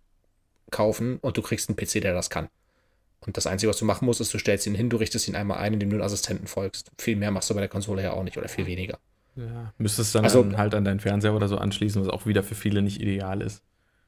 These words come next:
Speaker 1: Ja, genau, das ist für mich auch einer der Gründe, warum bei uns keine Konsole steht oder keine aktuelle Konsole steht, muss man dazu sagen. Ne, das ist halt so ein, dann ist der Fernseher billig, wenn einer spielen will. Ist auch doof.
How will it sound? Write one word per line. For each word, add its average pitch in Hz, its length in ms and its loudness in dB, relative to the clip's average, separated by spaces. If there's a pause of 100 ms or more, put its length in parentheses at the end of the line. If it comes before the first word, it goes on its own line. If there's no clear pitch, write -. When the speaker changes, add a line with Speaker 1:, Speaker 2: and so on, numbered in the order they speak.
(1080)
Speaker 1:
Ja, 143 180 12
genau, 117 180 4
das 107 120 0
ist 113 80 -2
für 127 100 4
mich 127 160 6
auch 107 80 6
einer 113 160 6
der 107 80 2
Gründe, 110 240 2
warum 101 280 4 (140)
bei 120 180 0
uns 104 200 2
keine - 180 -4
Konsole 107 380 4
steht - 280 -6 (120)
oder - 280 -2 (640)
keine 98 240 2
aktuelle 95 340 0
Konsole 98 320 -2
steht, - 160 -6
muss 104 140 -8
man - 80 -8
dazu - 180 -4
sagen. - 220 -6 (560)
Ne, 101 160 -2
das 101 140 -4
ist 113 120 -4
halt 101 140 -4
so 95 100 -4
ein, 95 180 -4 (560)
dann 107 120 2
ist - 100 -2
der 117 80 6
Fernseher 117 280 4
billig, 95 240 0
wenn 90 80 -2
einer 101 140 -4
spielen 95 280 -6
will. 90 80 -6
Ist - 180 -8
auch 101 100 -4
doof. - 300 -6